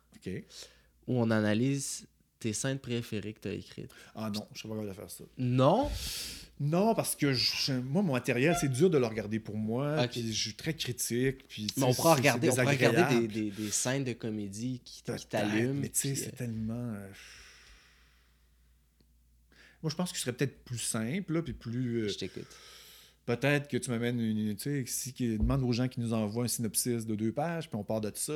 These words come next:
Speaker 1: puis, euh, je
Speaker 2: Ben
Speaker 1: sais
Speaker 2: ouais.
Speaker 1: pas, ou toi, va m'amener un synopsis de deux pages, puis on partira de ça, puis je vais le lire, puis on peut en parler, tu sais.
Speaker 2: Très intéressant.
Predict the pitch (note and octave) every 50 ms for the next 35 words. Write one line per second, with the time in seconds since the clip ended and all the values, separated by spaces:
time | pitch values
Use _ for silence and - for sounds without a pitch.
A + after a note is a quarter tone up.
0 | D3+ D3+ D3+ D3+ C#3+ - - A2 G#2+ G#2+ G#2 G#2+ G#2 G#2 G2+ G2+ G2 G2 F#2 F#2
1 | G2+ - - D3+ D3 C3 A2 G#2+ - B2+ A#2+ B2 B2+ C3 B2 A2+ A2 A#2 A2 G#2+
2 | A2 A2+ A#2+ B2 A2+ - - A#2 A2 - B2 A#2 A2+ A2 A2 G#2+ G#2+ A#2+ A#2+ B2+
3 | C#3 C3 - A2 - - - - - A#2 A2+ A2 G2+ - - - A2+ A#2+ C#3 D3
4 | C#3 C3+ A#2+ A2 G#2+ G#2+ G#2+ G#2+ G#2+ G2+ G2+ - E2+ G#2 - - - F#2 - A2
5 | G2+ - G#2 G2+ C3 G3 A#3 - - - E2+ - D#3 G2 A#1+ G#1 - - - -
6 | - G#2+ G2+ G2+ G2+ F2+ - - F2+ E2 - - -